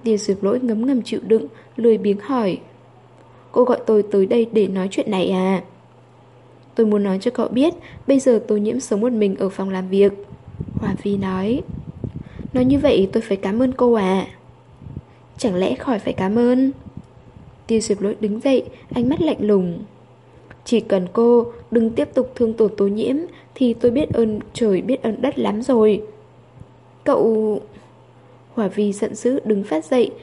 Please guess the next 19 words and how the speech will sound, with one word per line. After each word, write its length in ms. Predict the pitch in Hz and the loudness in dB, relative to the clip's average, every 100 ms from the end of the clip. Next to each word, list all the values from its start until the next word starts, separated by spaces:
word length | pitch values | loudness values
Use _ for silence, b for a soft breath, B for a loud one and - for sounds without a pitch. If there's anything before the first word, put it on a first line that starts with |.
| B - | B -2
đôi 120 | 214 | -2
mắt 260 | 226 285 | 0 -4
cáu 160 | - 196 | -4 -4
kỉnh. 360 | 190 277 226 - - - - - - - - - - - - - - - - - - - - - _ _ - _ _ _ B B B - | 0 0 2 -2 -10 -20 -20 -20 -20 -20 -20 -20 -20 -20 -20 -20 -20 -20 -20 -20 -20 -20 -20 -20 _ _ -20 _ _ _ B B B 0
Tô 80 | 240 | 2
Nhiễm 300 | 226 226 247 | 4 2 0
bắt 140 | 311 | -2
xe 280 | - 240 220 | 0 0 0
đến 280 | 214 202 202 | 0 -2 0
thẳng 160 | 277 226 | -2 -2
Bán 180 | 196 202 | -4 -4
Sơn, 380 | - 262 262 247 B B | 0 2 2 -2 B B
cô 100 | - | -2
không 180 | 277 277 | 0 0
biết 180 | 311 320 | 0 -2
bản 160 | 233 | -4
thân 160 | 196 208 | -2 -4
thế 160 | 214 202 | -2 -2
nào 380 | 220 226 208 | -2 0 0